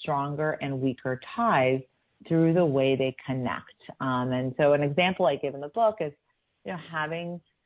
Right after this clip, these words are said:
kids practice in low stakes situations, whether that's, like, you know, getting a summer job where they're dealing with the public, or, um, going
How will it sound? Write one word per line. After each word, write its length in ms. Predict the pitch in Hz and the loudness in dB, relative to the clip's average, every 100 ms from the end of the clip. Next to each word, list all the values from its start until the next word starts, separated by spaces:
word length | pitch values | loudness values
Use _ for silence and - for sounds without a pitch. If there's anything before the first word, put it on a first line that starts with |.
| _ - | _ -6
kids 340 | 160 147 143 - _ - | -2 0 -2 -8 _ -8
practice 400 | 156 139 - 139 - | -4 -4 -4 -10 -8
in 100 | 143 | -8
low 320 | 131 127 127 127 - | -6 -4 -4 -8 -6
stakes 260 | 127 - _ | -6 -6 _
situations, 720 | 123 - 123 117 - - - | -8 -2 -2 -2 -6 -10 -2
whether 220 | 131 123 | 2 4
that's, 260 | 120 110 - | 4 2 -2
like, 140 | 110 - _ - _ _ - | -6 -6 _ -20 _ _ -4
you 80 | 143 | 0
know, 240 | 123 127 - _ | 0 -2 -8 _
getting 260 | - 139 151 | 2 2 4
a 160 | 160 156 | 0 -2
summer 240 | 160 160 160 | -2 0 0
job 380 | 156 180 233 131 | 0 0 -2 -4
where 140 | 135 | -8
they're 180 | 131 131 131 | -8 -8 -8
dealing 280 | 127 135 | -8 -8
with 140 | 156 165 | -10 -12
the 80 | 185 | -14
public, 440 | - 233 196 131 123 - | -8 -8 -4 -6 -8 -12
or, 520 | - 143 139 135 131 - _ _ _ - | -6 -4 -2 -2 -4 -10 _ _ _ -10
um, 400 | 131 127 127 113 151 - | -6 -4 -6 -8 -12 -2
going 300 | 135 143 | 0 0